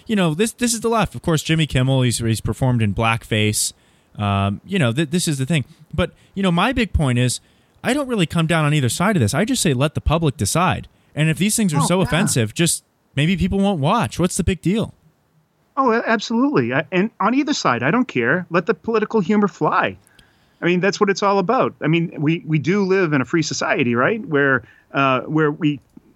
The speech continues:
Speaker 2: tolerate, um, uh, any kind of speech and exchange of ideas. I mean, that's what America is all about. But it seems that we have to couch everything and protect everybody's precious ears.
Speaker 1: Yeah, it's, it's really,
Speaker 2: We need to
Speaker 1: really
Speaker 2: go back to the
Speaker 1: strange.
Speaker 2: George Carlin era.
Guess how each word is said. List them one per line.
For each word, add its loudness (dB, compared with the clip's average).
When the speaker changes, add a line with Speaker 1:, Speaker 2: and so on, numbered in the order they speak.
Speaker 2:
tolerate, -2
um, 2
uh, 0
any 2
kind -2
of -4
speech -4
and 2
exchange 0
of -4
ideas. 0
I -4
mean, 2
that's -2
what -2
America 0
is -2
all 2
about. 0
But -4
it -4
seems 0
that 0
we 0
have 0
to -4
couch 0
everything 2
and 0
protect -2
everybody's 0
precious -4
ears. -2
Speaker 1:
Yeah, 2
it's, -2
it's -4
really, 0
Speaker 2:
We 2
need -2
to -4
Speaker 1:
really 0
Speaker 2:
go 2
back 0
to 2
the 0
Speaker 1:
strange. -6
Speaker 2:
George -2
Carlin 0
era. -6